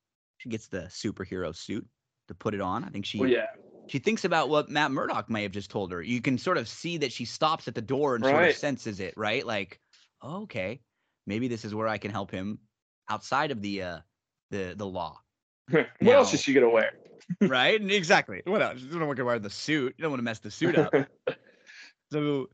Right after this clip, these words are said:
Speaker 1: she arrives on the roof of a parking structure, and Leapfrog is pulling up, and Daredevil appears, and we hear that
Speaker 2: Mm.
Speaker 1: Netflix theme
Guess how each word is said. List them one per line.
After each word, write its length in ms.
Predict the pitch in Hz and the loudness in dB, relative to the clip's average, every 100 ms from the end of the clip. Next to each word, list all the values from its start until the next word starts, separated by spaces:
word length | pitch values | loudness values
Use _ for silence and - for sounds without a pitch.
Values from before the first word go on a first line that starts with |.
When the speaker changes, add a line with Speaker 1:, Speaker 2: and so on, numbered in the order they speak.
| _ - | _ -6
Speaker 1:
she 180 | 156 | 0
arrives 420 | 156 151 185 190 151 | 2 4 4 2 2
on 100 | 151 | 0
the 80 | 127 | 0
roof 380 | 117 165 185 - | 2 2 2 -4
of 120 | 123 | -4
a 40 | |
parking 460 | 107 143 190 170 120 | 0 2 2 2 -6
structure, 640 | - 117 107 - 113 135 - _ _ _ - | -4 -4 -4 -4 -6 -8 -12 _ _ _ -6
and 580 | 127 120 117 113 117 110 _ _ _ _ - | -2 0 0 0 -2 -6 _ _ _ _ -4
Leapfrog 540 | 120 214 - 160 131 | -2 -2 2 2 2
is 100 | 117 | -2
pulling 380 | - - 160 139 | -6 -2 0 2
up, 300 | 185 190 185 _ _ _ _ - | 2 0 0 _ _ _ _ -16
and 220 | 95 82 | -16 -12
Daredevil 840 | 104 113 135 151 123 117 123 139 - | -6 -2 -2 -2 0 2 2 -2 -4
appears, 800 | 104 - - 131 127 113 104 104 | -10 -10 -2 0 0 -2 -6 -8
and 180 | 113 113 | -4 -2
we 140 | 107 | -2
hear 260 | 107 131 151 | -2 0 2
that 200 | 143 113 | 2 -2
Speaker 2:
Mm. 160 | 120 123 | -4 0
Speaker 1:
Netflix 640 | 139 147 - 120 101 - | 0 0 -4 -6 -6 -10
theme 640 | - 143 165 165 143 131 | -6 0 2 2 2 -2